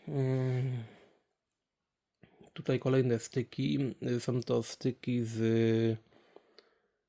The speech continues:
y, przekaźnika czasowego z lat osiemdziesiątych.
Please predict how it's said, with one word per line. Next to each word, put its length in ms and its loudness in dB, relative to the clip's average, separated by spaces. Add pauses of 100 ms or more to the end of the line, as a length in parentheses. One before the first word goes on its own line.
(140)
y, 540 2
przekaźnika 680 0
czasowego 680 0
z 60 -6
lat 240 -2
osiemdziesiątych. 1200 2